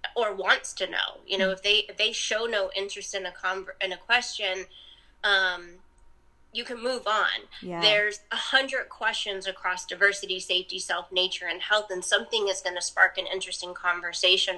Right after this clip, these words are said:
Speaker 1: whether it's, it's because of something going on in your family, whether it makes them, reminds them of something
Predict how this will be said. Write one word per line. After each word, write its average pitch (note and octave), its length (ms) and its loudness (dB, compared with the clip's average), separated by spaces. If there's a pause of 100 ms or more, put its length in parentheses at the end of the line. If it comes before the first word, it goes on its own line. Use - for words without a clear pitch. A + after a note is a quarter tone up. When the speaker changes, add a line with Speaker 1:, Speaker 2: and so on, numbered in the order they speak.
Speaker 1:
whether F3 360 6
it's, - 380 -4 (420)
it's F#3+ 340 2
because G3 360 -4
of F#3+ 80 -8
something F#3+ 320 -2
going E3+ 260 -2
on - 140 -10
in - 180 -14
your - 100 -16
family, C4 680 0 (300)
whether F#3 500 4
it F#3+ 180 -2
makes F#3+ 280 -4
them, F3 480 -8 (600)
reminds G3 440 2
them G3 180 -2
of F#3+ 80 2
something F3+ 400 -4